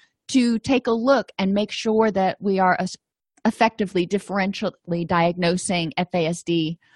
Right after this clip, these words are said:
from an, from A D H D. So functional impairment, multiple problems in multiple domains interfere with treatment success, including the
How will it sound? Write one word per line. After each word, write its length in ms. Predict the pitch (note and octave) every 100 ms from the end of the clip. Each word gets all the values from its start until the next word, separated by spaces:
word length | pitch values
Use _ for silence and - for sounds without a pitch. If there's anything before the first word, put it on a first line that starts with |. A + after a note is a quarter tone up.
| _ _ -
from 260 | F#3+ E3+
an, 180 | D#3 D#3 - _ -
from 220 | F#3 D#3+
A 120 | F3
D 160 | D3 C3+
H 280 | B2 -
D. 240 | - - - _ _ _ _ _ _ - - - _ _
So 140 | - F4
functional 540 | F4 F#4+ - F4+ F4+
impairment, 580 | E4 E4 D#4+ D4+ E3 -
multiple 440 | B3+ D#4+ G4+ F4+
problems 500 | - D#4+ D4+ D#4+ C#4+
in 160 | - A#3
multiple 380 | B3+ - C#4+ C#4+
domains 500 | B3+ A#3+ A#3+ B3 A3+
interfere 420 | B3 A#3+ - B3
with 160 | A#3 A3+
treatment 440 | - C#4+ - A#3+
success, 760 | - - - C4 A3+ - - - -
including 440 | A3 - B3 A#3+
the 180 | A3 G#3+